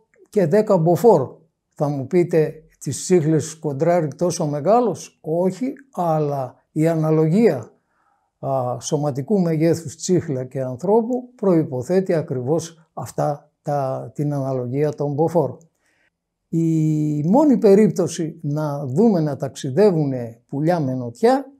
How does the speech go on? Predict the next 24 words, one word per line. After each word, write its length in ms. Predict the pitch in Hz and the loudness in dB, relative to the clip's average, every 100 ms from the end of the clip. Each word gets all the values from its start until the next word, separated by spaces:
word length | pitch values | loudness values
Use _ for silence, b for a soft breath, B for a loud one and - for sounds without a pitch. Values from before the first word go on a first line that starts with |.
| _ _ | _ _
είναι 540 | - 185 190 143 - - _ | 0 4 4 2 -4 -18 _
τα 120 | - | -4
κοπάδια 600 | 156 160 156 180 131 127 | 0 0 2 0 2 -2
με 160 | 120 120 | -4 -6
τα 180 | 117 107 | -6 -8
υδρόβια, 720 | 101 107 127 143 202 269 247 _ _ | -8 -6 -6 -2 -2 -2 -6 _ _
αλλά 260 | 214 214 | 0 0
και 140 | 170 233 | 0 0
οι 120 | 226 | 0
φάσες, 680 | 254 240 - 135 - - _ _ _ | 2 2 2 -12 -20 -20 _ _ _
οι 120 | - 147 | -8 -6
οποίες 480 | 147 208 247 233 | -4 0 0 2
εκμεταλλεύονται 1080 | 196 190 147 135 123 139 208 208 214 220 214 - b b b _ | 0 0 -2 -2 -4 -2 -2 0 0 -2 -4 -12 b b b _
τα 720 | - 156 143 135 131 123 131 165 | 2 4 4 2 0 -2 -6 -6
μεγάλα 580 | 135 131 127 196 220 | -4 -2 2 4 2
και 200 | 214 175 | 0 -2
δυνατά 460 | 139 147 139 135 196 | 0 0 -2 0 0
φτερά 440 | 190 160 156 135 | 2 2 2 0
τους. 400 | - - - _ _ _ _ _ _ _ _ | -4 -20 -20 _ _ _ _ _ _ _ _
Βρήκαμε 520 | 180 226 226 196 170 | 4 4 6 2 4
λοιπόν 400 | 156 147 170 160 | 0 0 0 0
τις 160 | 160 - | -2 -2
ευνοϊκές 840 | 151 143 143 135 127 165 143 - b b b | 0 0 -2 -4 0 0 0 -4 b b b
μέρες, 800 | 131 156 247 247 240 - - | -4 2 6 6 2 -4 -18